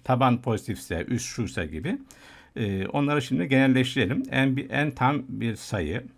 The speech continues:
en bir tam sayı pardon, en bir tam sayı ve A bir gerçek sayı. Evet, burada şimdi kitapta gerçek kelimesini kullanmış. Biz bunu aslında reel diyoruz. E, bunun, e, kita-, yani o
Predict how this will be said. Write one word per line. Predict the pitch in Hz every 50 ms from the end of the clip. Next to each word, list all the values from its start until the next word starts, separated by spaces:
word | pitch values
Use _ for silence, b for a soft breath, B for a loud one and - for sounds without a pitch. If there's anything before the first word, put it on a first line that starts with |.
| _ - -
en | 127 123 143 - - - -
bir | - 139 151 123
tam | - 151 143 139
sayı | 135 - 98 78 69 -
pardon, | - 90 73 - 104 143 -
en | - 120 123 127 127
bir | 131 127
tam | - 127 123 123
sayı | 123 - - 80 110 175 B B B B B B -
ve | -
A | - - 147 156 160 151
bir | 156
gerçek | 127 127 135 131 127 - 165 151 -
sayı. | - - 87 73 69 80 B B B B B B B -
Evet, | 165 127 123 -
burada | - 185 180 - 185 - -
şimdi | - - 196 175 160 -
kitapta | - - - 180 165 - - 185 208 254 - 143
gerçek | 127 151 147 135 202 190 196
kelimesini | - 160 143 139 127 127 143 151 143 127
kullanmış. | - 117 95 85 82 76 76 85 139 185 196 - - - b b b b b b b b b _ _ _ -
Biz | 131 135
bunu | 143 135
aslında | 123 120 123 - - 123 185 196 B B B B B -
reel | 101 127 139 151 151 127 107
diyoruz. | 98 87 73 - - -
E, | - 101 92 - - 92 98
bunun, | 107 107 98 92 - - _ -
e, | - - - - - - - - - - - - - 135 - - - - - - - _ _
kita-, | - _ - - - - -
yani | 98 92 90 87 82 - - - _
o | 135 117 107 -